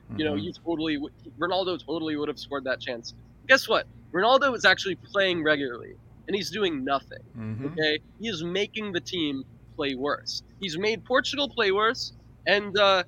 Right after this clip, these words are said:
Speaker 1: I don't think it's a coincidence that Juventus, they got to, they, like I said, they, Juventus had gotten to two Champions League finals in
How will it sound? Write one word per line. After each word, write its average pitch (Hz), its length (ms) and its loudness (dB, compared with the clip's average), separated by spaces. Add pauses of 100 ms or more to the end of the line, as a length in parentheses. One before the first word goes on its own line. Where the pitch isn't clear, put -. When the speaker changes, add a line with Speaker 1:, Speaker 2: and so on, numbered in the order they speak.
(300)
Speaker 1:
I 170 80 4
don't 233 240 2
think 240 140 -2
it's - 160 -8
a - 60 -16
coincidence 233 640 -4
that 190 200 2
Juventus, 190 680 -2 (280)
they 165 160 2
got 165 380 4
to, 151 400 0 (360)
they, 170 200 2 (420)
like 190 200 0
I 240 80 4
said, 233 300 -4
they, 170 220 -2 (1080)
Juventus 233 380 0
had 220 140 0
gotten 185 260 0
to 170 100 -2
two - 300 -8
Champions 208 380 -4
League 147 140 0
finals 123 480 -2
in 131 120 -8